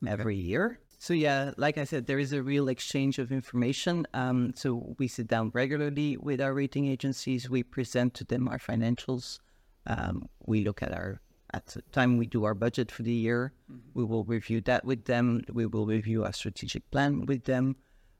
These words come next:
Speaker 2: We will, I mean, in our case, we've had a lot of what we call non-recurring expenses as a result of reorganization. So you explain in a little bit more detail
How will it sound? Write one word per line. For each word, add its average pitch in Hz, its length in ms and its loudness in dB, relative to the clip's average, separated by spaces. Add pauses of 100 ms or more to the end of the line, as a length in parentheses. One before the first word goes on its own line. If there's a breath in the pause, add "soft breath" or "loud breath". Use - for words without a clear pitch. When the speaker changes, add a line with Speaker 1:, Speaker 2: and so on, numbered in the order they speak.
Speaker 2:
We 120 240 2
will, 104 500 0 (220)
I 113 60 2
mean, 110 180 6
in 107 120 6
our 104 120 2
case, - 340 0
we've 113 180 0
had 107 260 2
a 104 40 2
lot 104 200 0
of 107 120 -4
what - 160 -12
we - 60 -8
call - 280 -4
non-recurring 113 800 2
expenses 127 720 -2
as - 200 -2
a - 60 -4
result 110 320 -2
of - 140 -8
reorganization. 110 920 2 (400 soft breath)
So - 140 -2
you 123 160 6
explain 135 760 4
in 120 440 2 (100)
a 123 80 0
little 131 320 4
bit 123 220 2
more 123 280 2
detail 110 760 0